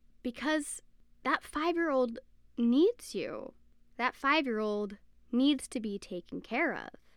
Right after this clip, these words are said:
So, I suggest trying to take your inner child and see them,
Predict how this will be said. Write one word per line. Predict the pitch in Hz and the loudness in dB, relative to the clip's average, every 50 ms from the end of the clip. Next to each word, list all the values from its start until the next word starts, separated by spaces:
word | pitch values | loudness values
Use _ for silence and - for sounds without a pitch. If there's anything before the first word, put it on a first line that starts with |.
| - - - - - - - - | -20 -20 -20 -20 -20 -20 -20 -16
So, | - - - 294 262 208 156 - 117 - - - - _ _ - - - - _ - - - - - | -12 -4 -2 0 0 0 0 -2 -4 -8 -12 -20 -20 _ _ -20 -20 -20 -20 _ -20 -20 -18 -4 2
I | 208 220 240 277 | 4 4 4 4
suggest | 285 - 311 254 226 - 165 107 127 175 - - - - - - - - _ - | 2 -2 -6 -6 -6 -6 -8 -8 -8 -10 -12 -18 -20 -20 -20 -20 -20 -20 _ -20
trying | - - - - 247 254 262 269 285 285 | -20 -12 -6 -2 -2 0 2 2 0 0
to | - 269 247 | 0 -2 -8
take | - - - - 240 254 262 - - - - - | -8 -8 -6 -2 -2 -2 -2 -4 -14 -20 -20 -12
your | 220 208 202 196 - - - | -8 -6 -6 -6 -6 -6 -4
inner | 202 214 214 208 208 196 | -2 0 0 0 0 -2
child | - - - 101 147 156 123 95 95 92 131 208 - - - - - _ - - - - - - - - - - _ - | -4 -8 -6 -6 -4 -4 -6 -8 -8 -8 -10 -12 -12 -16 -20 -20 -20 _ -20 -20 -20 -20 -20 -20 -20 -20 -20 -20 _ -6
and | 208 214 202 196 190 185 190 208 - | -4 -2 -2 -2 -4 -6 -8 -10 -14
see | - - - - - - - 254 254 254 254 | -16 -14 -12 -10 -8 -4 0 0 2 2 2
them, | 220 214 196 196 196 196 196 | 0 -2 -4 -4 -4 -6 -6